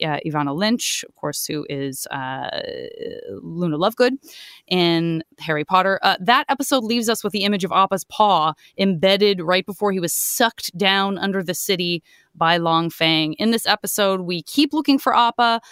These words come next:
The gang's all there looking for him. They're breaking the rules in order to do it. Long Fang is just trying to get rid of him,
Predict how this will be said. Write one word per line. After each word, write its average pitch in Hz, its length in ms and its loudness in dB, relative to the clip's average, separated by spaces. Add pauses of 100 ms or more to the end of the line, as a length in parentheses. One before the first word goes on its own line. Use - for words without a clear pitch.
(160)
The 180 80 -4
gang's 220 320 0
all 233 160 4
there 202 300 2
looking 202 260 -2
for 202 240 0
him. 190 240 0
They're 165 220 2
breaking 196 400 0
the 214 80 0
rules 208 320 2
in 196 100 -2
order 190 180 -2
to 190 120 0
do 175 220 0
it. 170 200 2
Long 190 320 2
Fang 220 260 2
is 202 120 -4
just 180 100 -4
trying 190 160 0
to 175 80 0
get 160 220 -2
rid 180 160 2
of 165 100 0
him, 156 220 -2